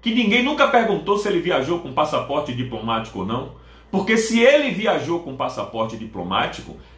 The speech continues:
mais do que nunca, aí ele se enquadra. Porque ele viajou como deputado estadual.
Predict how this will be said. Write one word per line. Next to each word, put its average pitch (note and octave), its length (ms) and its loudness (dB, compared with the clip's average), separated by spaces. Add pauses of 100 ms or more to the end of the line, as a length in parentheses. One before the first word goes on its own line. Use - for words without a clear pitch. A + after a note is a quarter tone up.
(100)
mais A#3 500 4
do B3+ 160 -2
que A3 140 2
nunca, F#3+ 640 -2
aí E3 340 4
ele F3+ 160 2
se F3 180 -6
enquadra. D3 640 0 (360)
Porque - 220 -4
ele E3+ 180 4
viajou E3+ 640 2
como C4+ 540 4
deputado A2 680 -4
estadual. - 680 -10